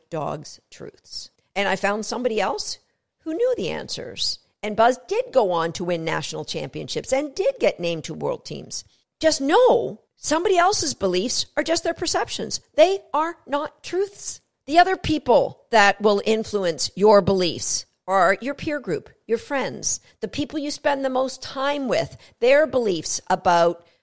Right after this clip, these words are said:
oh, that's Susan Garrett. She talks a good story, but I bet at the end of the day, her dogs get, you know, a pinch collar and an ear correction.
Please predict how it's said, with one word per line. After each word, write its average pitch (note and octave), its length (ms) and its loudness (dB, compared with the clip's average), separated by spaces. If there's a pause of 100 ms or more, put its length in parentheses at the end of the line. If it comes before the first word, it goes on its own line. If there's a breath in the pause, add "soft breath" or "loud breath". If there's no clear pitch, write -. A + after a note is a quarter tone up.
(120)
oh, F3+ 260 -6
that's F#3+ 200 -4
Susan F3 240 -6
Garrett. E3 320 -2
She G3+ 120 -6
talks F#3 260 -2
a - 40 -12
good D3 160 -8
story, D3+ 280 -6
but D3+ 200 -4
I E3+ 100 0
bet D#3 260 -4
at - 80 -8
the D3 60 -8
end C#3+ 120 -6
of C#3 60 -8
the C#3 60 -8
day, D3 320 -6 (140 soft breath)
her F#3 100 -4
dogs D#3 360 -4
get, D3 300 -6
you D3+ 120 -12
know, D3 160 -4
a D3 60 -6
pinch D3 300 -8
collar D3 380 -4
and C#3 180 -10
an D#3 200 -12
ear C#3 160 -6
correction. - 600 -14